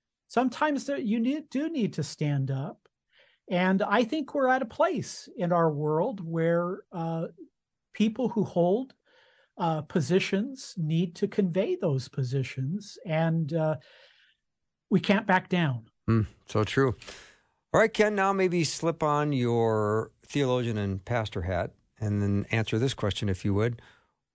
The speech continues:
Speaker 2: What if you had a real grievance or unfinished forgiveness with someone and they died already, or you didn't get around to resolving it? Does that affect your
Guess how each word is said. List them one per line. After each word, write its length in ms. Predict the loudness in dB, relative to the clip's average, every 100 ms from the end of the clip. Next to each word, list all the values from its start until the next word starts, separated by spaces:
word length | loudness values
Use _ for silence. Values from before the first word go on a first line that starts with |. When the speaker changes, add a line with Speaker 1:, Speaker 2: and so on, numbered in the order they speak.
| -2
Speaker 2:
What 320 | 2 2 2
if 240 | -2 -2
you 180 | -2 0
had 520 | 2 2 2 2 0 -4 _ -4
a 60 | -2
real 640 | 0 2 4 4 2 -2 _ _
grievance 640 | -2 0 0 -4 -8 -12 -14 _ _ -2
or 300 | 0 0 -2 -2
unfinished 800 | 0 0 0 0 0 -2 -8 -20 _ _ _ _ _ _ -6
forgiveness 540 | 0 0 0 -2 -2
with 100 | -6
someone 520 | -2 0 0 0 -4 _ _ -2
and 200 | 0 2
they 100 | 2
died 300 | 4 4 4
already, 400 | 2 0 -2 -2
or 180 | -2
you 140 | 0 0
didn't 220 | 0 0
get 140 | 2
around 440 | 2 2 2 0 -4
to 100 | -2
resolving 560 | -2 0 0 0 0 -4
it? 180 | -6 -4
Does 180 | -2 2
that 180 | 2
affect 480 | 0 0 0 0 -2
your 400 | 0 2 2 0